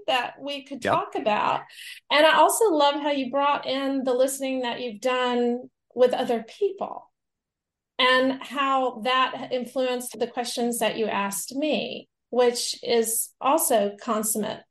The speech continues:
Speaker 1: listening. And I also love that you shared stories about yourself, 'cause that's another way, that's almost a third thing in and of itself <laughs> of connecting about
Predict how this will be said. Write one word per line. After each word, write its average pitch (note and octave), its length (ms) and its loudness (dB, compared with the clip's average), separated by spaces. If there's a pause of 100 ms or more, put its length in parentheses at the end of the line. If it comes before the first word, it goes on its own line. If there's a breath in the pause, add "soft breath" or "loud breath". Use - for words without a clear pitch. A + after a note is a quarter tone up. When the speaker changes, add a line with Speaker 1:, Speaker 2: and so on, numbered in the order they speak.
Speaker 1:
listening. G#3+ 640 -4 (320)
And C4 140 0
I B3+ 240 4
also F4+ 300 4
love C#4 260 4
that C#4 180 0
you C4 80 -4
shared B3+ 340 0
stories F4 520 -2
about - 280 -4
yourself, G#3+ 520 -8
'cause C4 180 -6
that's C4 320 -2
another B3 640 -2
way, A3+ 400 2
that's B3+ 220 -2
almost C4+ 400 -2
a A3+ 40 -2
third A3+ 320 -2
thing A3 220 -2
in G#3+ 80 -2
and G#3 140 -2
of G3 100 -4
itself G#3+ 720 -4
<laughs> G4+ 960 0
of A#3+ 300 2
connecting A3+ 880 0
about G3+ 540 -4